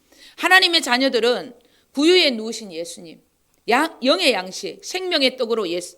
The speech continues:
오신 예수님, 생명을 그 날마다 영의 양식이 되시는 예수 그리스도, 그분의 생명을 먹고 마시고 살아가는 존재들임을 분명하게 깨달으셔야 합니다. 아니면 우리는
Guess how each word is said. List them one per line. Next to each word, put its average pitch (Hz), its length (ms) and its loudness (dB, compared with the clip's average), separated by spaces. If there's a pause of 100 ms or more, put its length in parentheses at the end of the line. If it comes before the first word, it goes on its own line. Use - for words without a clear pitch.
(120)
오신 220 300 -4
예수님, 175 420 -12 (280)
생명을 254 800 -6
그 302 200 -6
날마다 294 640 -6
영의 285 280 -4
양식이 190 400 -12
되시는 175 440 -14
예수 196 300 -6
그리스도, - 400 -16 (640)
그분의 339 380 -2
생명을 226 580 -10
먹고 247 720 -6 (280)
마시고 240 500 -6
살아가는 208 680 -14
존재들임을 202 960 -12
분명하게 190 580 -18
깨달으셔야 - 520 -20
합니다. - 360 -20 (260)
아니면 226 400 -8
우리는 196 380 -12